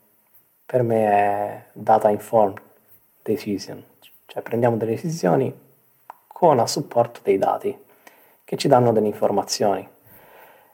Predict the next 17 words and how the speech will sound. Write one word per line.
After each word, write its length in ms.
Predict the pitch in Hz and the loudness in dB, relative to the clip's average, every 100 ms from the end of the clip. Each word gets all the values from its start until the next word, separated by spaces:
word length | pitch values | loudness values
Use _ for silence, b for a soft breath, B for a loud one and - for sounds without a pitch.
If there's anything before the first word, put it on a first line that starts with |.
| _ | _
non 280 | - 139 131 | 0 2 4
in, 180 | 123 117 | 2 0
eh, 520 | 110 110 107 110 113 | -2 -4 -6 -10 -14
diciamo, 300 | 117 120 120 | -14 -8 -8
in 60 | 110 | -6
maniera 360 | 113 117 120 117 | -4 2 2 2
cieca 480 | - 104 107 107 - b b _ _ | 0 0 0 -2 -6 b b _ _
seguire 840 | - - 104 110 107 104 101 - _ _ | -14 -10 -6 -6 -6 -8 -10 -16 _ _
il 220 | _ - 113 | _ -18 0
dato 260 | 113 110 | 2 2
puro 440 | 110 113 110 104 98 | -4 0 2 2 0
senza 380 | 110 104 - 113 | -4 -8 -8 -8
un 440 | 110 - - - | -8 -12 -18 -20
forte 360 | - - 110 - | -4 -2 -2 -4
ragionamento, 600 | 107 101 101 98 104 - | -4 -4 -6 -8 -14 -8
anche 180 | 123 113 | -6 -4
perché 540 | 107 - 104 - _ | -4 -4 -8 -8 _